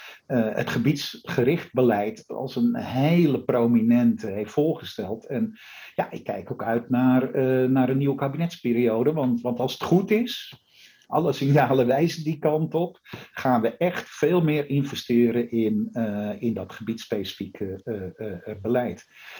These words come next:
En ik merk, als ik met, eh, de provincies, eh, werk of met gemeenten werk, met waterschappen werk,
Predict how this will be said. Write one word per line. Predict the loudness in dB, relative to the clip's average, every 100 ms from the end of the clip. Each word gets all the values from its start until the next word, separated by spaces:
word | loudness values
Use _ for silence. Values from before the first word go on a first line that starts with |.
| 2
En | 2
ik | 4
merk, | 4 4 2 -4 -6 -2
als | 0 0
ik | 0
met, | 2 2 0
eh, | 0
de | 2 2 0 0
provincies, | 0 2 0 0 -4 -4 -2
eh, | 2 4 4
werk | 4 0 0 -4
of | -8 -10
met | -12 -8
gemeenten | -2 2 4 4 2
werk, | 2 2 0 -2
met | -4
waterschappen | 0 0 -2 -2 -2 0 -2
werk, | 0 -2 -4